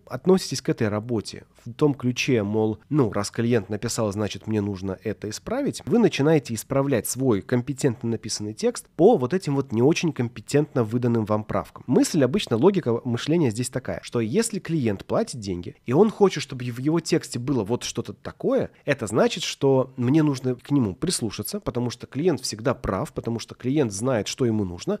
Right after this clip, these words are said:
И раз он хочет пом-, заменить заголовок, ну, давайте, например, продукты, да, заголовок, а за-, он хочет заменить это на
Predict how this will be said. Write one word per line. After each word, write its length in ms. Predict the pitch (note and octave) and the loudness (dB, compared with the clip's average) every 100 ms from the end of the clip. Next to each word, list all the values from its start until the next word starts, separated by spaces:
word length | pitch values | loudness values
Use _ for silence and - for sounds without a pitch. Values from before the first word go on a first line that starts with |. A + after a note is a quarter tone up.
| - | 0
И 100 | C#3 | 2
раз 200 | E3+ C#3+ | 2 0
он 80 | |
хочет 360 | B2+ E3+ C#3 A2 | 0 0 0 -2
пом-, 200 | - B2+ | -4 -4
заменить 460 | B2 C3+ D3 C#3+ G#2 | 0 2 4 2 0
заголовок, 540 | A2+ B2 C3+ G#2 - | -2 2 2 0 -2
ну, 100 | D3 | -2
давайте, 380 | G#2+ G#2+ G2 G#2+ | 0 -2 -2 -6
например, 400 | G#2 A2 A2 G#2 | -8 -4 -4 0
продукты, 580 | B2 B2+ C3+ B2+ - F2+ | 0 0 0 -4 -8 -8
да, 280 | F#2 A2 G2+ | -2 0 0
заголовок, 540 | G#2 A2 A2 F#2 F2+ | -4 -2 -2 -4 -6
а 100 | G#2 | -8
за-, 80 | B2 | -6
он 240 | C#3 A#2+ C3 | -4 -4 -4
хочет 300 | - A#2+ A2+ | -6 -6 -6
заменить 360 | G#2 A#2 A#2 G#2+ | -4 -2 -2 -4
это 160 | - | -6
на 180 | G#2 G#2+ | -4 -4